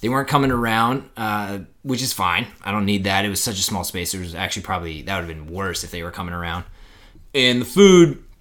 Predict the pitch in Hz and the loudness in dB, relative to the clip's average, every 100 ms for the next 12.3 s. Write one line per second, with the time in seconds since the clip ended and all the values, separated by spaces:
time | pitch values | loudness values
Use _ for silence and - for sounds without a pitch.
0 | - - 180 165 165 - 139 101 80 - | -20 2 6 8 8 8 6 4 -2 -4
1 | 87 - 135 117 120 - - 156 147 131 | -4 2 4 4 2 -6 -2 4 6 4
2 | 113 101 95 95 110 113 110 110 107 98 | 0 -4 -2 -2 -2 -2 -2 -2 0 -2
3 | 92 - 135 113 110 110 101 131 117 101 | -4 -6 -2 0 0 -2 0 0 0 -2
4 | 87 117 104 98 98 95 87 - 92 87 | -4 -2 -2 0 -2 -2 -4 -4 -4 -4
5 | - - 98 95 - _ - 143 123 127 | -6 -4 -6 -6 -14 _ -2 0 2 0
6 | 202 - 151 110 90 90 - 127 151 - | -2 -2 0 0 -2 -6 -8 2 2 6
7 | 143 135 117 117 117 113 107 104 104 101 | 4 2 0 0 0 0 0 0 -2 -2
8 | 110 92 85 - 71 71 - - - - | -2 -2 -2 -4 -6 -12 -14 -20 -20 -20
9 | - - - - 101 104 104 139 139 147 | -20 -20 -20 -8 -2 -2 0 0 4 4
10 | 147 135 131 123 117 123 120 117 113 110 | 4 4 4 2 2 0 0 0 -2 0
11 | 110 98 - 123 113 107 98 92 - 110 | 0 2 -2 -2 0 0 -2 -4 -2 -2
12 | 104 95 87 | -2 -4 -8